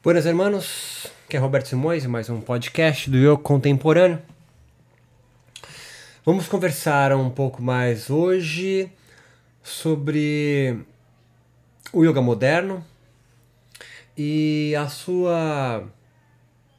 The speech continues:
influência no capitalismo e vice-versa.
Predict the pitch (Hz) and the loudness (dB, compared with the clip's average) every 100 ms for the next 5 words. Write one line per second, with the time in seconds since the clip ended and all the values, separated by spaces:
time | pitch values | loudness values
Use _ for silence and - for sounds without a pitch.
0 | _ _ _ - _ _ _ 170 180 - | _ _ _ -20 _ _ _ 0 0 -2
1 | - 180 165 170 196 202 - 196 185 - | 0 4 4 4 2 0 -6 -4 -4 -6
2 | - 135 135 135 131 143 139 156 165 156 | -2 0 0 0 0 0 0 0 0 0
3 | 147 135 107 92 - - | 0 -4 -6 -6 -8 -18